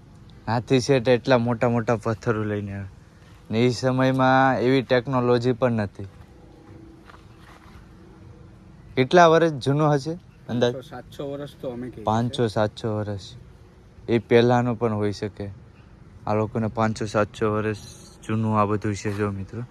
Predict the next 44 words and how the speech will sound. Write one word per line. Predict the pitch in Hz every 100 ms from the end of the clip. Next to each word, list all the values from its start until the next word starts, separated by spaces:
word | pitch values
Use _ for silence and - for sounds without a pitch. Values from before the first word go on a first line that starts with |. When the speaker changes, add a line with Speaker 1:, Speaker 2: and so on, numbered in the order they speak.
| - - - - - -
Speaker 1:
સામે | 113 123 131
આપણે | 127 127 120 - - - -
કઈ | 139
છે | 139 147
આપણે | 143 139
ખામી? | - 127 127 143 - - - - - - - - - - - - -
Speaker 2:
કોકના | - 151
સુરાપુરા | 135 147 160 160 151 143
છે, | 131
કોઈને | 143 - 90
ખબર | 127 135
નથી | 131
Speaker 1:
સુરાપુરા, | 131 120 107 113 107
Speaker 2:
કોના | 104 104
Speaker 1:
હા. | 101
Speaker 2:
છે. | 98 147 - - - - - - - - - - - - - - 127
એક | 127
માતાજી | 131 131 139 117
છે, | 107 156 - -
એને | 131
અમે | 127 110
Speaker 1:
હા. | 110
Speaker 2:
લઈ | 135
ગયા | 131 120
હતા | 165 254 -
એક | 117 -
વખત, | 117 110 110 117
અ, | 110 110
મંદિરે. | 110 123 117 104 101 120
Speaker 1:
હા, | 117
હા. | 117 110 110
Speaker 2:
તો | 120 117
બધા | 127 127
દેખતા | 120 131 - 127
બંધ | 131 120
થઈ | 127
ગયા | 117
પાછા | 107 110 113
હતા. | 107 -
Speaker 1:
એવું | 113 127 127
Speaker 2:
થઈ | 107
Speaker 1:
છે, |
Speaker 2:
ગયા. | 117
Speaker 1:
હા. | 104 107 104 104